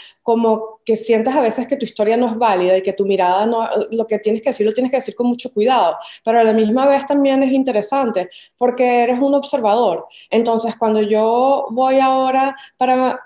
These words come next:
Caracas, este, de vacaciones o en estadías un poco largas, yo tal vez veo cosas que yo no veía cuando yo vivía allá,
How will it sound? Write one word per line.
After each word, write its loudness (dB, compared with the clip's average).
Caracas, -2
este, 2
de 2
vacaciones 0
o 2
en -2
estadías -2
un -2
poco -4
largas, -2
yo -2
tal 0
vez 0
veo 2
cosas -4
que -2
yo 0
no 0
veía 0
cuando -2
yo 0
vivía -2
allá, -2